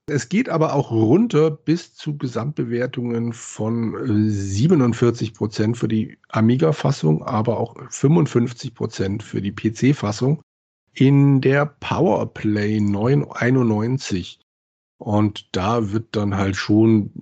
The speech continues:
gesagt, „Na ja, äh, sieht ja schön und gut aus und steuert sich auch gut, aber es ist halt einfach stinkelangweilig und hat nix zu bieten.“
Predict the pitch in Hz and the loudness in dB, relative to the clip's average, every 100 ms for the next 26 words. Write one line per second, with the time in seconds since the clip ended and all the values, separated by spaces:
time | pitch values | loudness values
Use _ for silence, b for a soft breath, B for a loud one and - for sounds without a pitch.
0 | 127 101 92 95 - 92 98 107 117 120 | -6 -4 -2 -4 -2 -2 -2 -2 -4 -6
1 | 117 - 113 - 101 - 110 110 104 101 | -8 -8 -4 0 0 2 4 4 2 -2
2 | 98 113 156 - - 135 117 113 113 120 | -2 -2 -2 -4 -8 -2 2 2 -2 -6
3 | - 107 131 143 131 120 117 - 117 104 | -2 2 4 2 0 -2 -2 0 -2 0
4 | 107 - 107 107 - 104 - - - 113 | -2 -2 -2 -2 -2 -8 -8 -6 -4 0
5 | 101 95 110 101 92 135 - - _ _ | 0 2 2 2 2 2 0 -14 _ _
6 | _ _ _ 123 107 113 - - - 113 | _ _ _ -2 0 -2 -4 -4 2 2
7 | - - 95 107 110 92 | 0 -2 0 2 2 -2